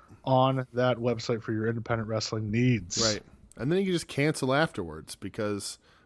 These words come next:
Speaker 2: we don't get a kickback,
Speaker 1: Oh,
Speaker 2: and Jerry doesn't
Speaker 1: Jesus.
Speaker 2: listen to this podcast.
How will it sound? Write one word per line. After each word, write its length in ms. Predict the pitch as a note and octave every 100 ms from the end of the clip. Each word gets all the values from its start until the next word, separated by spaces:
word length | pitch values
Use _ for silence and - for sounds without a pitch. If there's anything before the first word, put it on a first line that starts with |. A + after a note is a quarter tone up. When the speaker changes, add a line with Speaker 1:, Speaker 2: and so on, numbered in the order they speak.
| -
Speaker 2:
we 120 | D3
don't 160 | F3 C3+
get 100 | A2+
a 60 |
kickback, 460 | - D#3+ A2 G2+ G#2
Speaker 1:
Oh, 20 |
Speaker 2:
and 80 | A#2
Jerry 320 | A2 B2+ C#3+
doesn't 220 | C#3+ C3+ C3+
Speaker 1:
Jesus. 200 | C#3 C#3+
Speaker 2:
listen 60 |
to 40 | C#3
this 160 | C3+
podcast. 840 | - E3+ F3 - G2 E2 - -